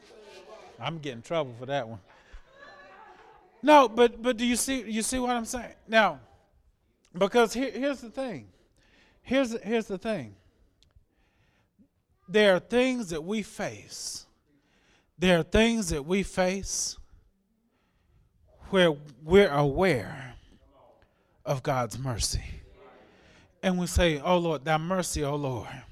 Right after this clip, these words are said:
endures forever."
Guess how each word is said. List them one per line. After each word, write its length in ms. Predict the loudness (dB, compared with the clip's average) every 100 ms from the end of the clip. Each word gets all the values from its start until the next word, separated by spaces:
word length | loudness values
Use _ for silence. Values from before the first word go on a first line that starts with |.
| -20 -20 _ _ _ _ _ _ _ _ _ _
endures 560 | 2 4 6 6 6 2
forever." 720 | 0 0 0 0 -4 -12 -14